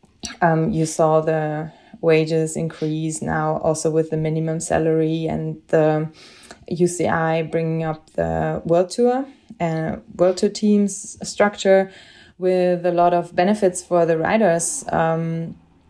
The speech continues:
that, um, make it so much easier to, um, make the choice whether or not you're gonna start a professional career or you're gonna go full-time study something or you need to go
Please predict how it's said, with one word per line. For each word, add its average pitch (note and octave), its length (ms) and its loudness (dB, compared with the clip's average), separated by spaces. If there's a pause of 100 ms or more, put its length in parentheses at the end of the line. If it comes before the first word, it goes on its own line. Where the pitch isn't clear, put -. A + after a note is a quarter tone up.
(280)
that, E3+ 600 0
um, E3+ 520 0 (640)
make F3+ 260 2
it F3 280 0 (380)
so - 300 0
much F3+ 260 0
easier F3+ 720 0
to, D#3+ 600 -4 (880)
um, E3 420 -2
make F3 320 0
the F3 100 0
choice F3 760 0 (100)
whether E3+ 500 0
or E3+ 80 -2
not E3 360 0
you're F3 100 -2
gonna D#3+ 260 -4
start D#3+ 280 0
a E3 40 0
professional - 520 -8
career E3+ 800 2
or - 260 -2
you're D#3+ 240 -6
gonna D#3+ 320 -2
go D#3+ 300 2
full-time E3 480 -8
study F3+ 400 0
something E3+ 760 -2
or D#3+ 220 0
you D#3+ 240 -4
need D#3+ 180 -4
to - 160 -6
go D#3 560 0